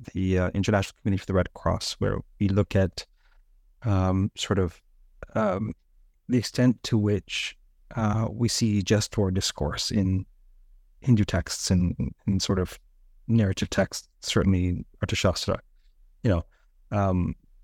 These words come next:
justifications for violence and what that looks like. On the one hand, you know, do we really want to measure Indic tradition and sort of force Indic tradition into this established, uh,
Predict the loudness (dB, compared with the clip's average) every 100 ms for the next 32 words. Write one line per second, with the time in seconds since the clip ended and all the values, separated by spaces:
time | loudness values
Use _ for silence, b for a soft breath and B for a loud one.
0 | -2 -2 0 -2 -2 0 -2 -2 -2 0
1 | 0 0 0 0 -2 -6 0 0 0 b
2 | b b -2 0 2 2 2 2 2 0
3 | -4 _ _ _ 0 0 0 -4 -4 0
4 | 2 4 2 2 0 -2 -2 2 4 4
5 | 0 0 2 2 0 4 4 4 2 2
6 | 4 4 2 -2 0 0 2 4 4 4
7 | 2 0 0 -2 -6 -18 -20 _ -2 -2
8 | 2 0 0 -2 -4 0 0 2 2 0
9 | -2 -4 0 0 0 -4 -6 -10 -10 -6
10 | -4 -4 -6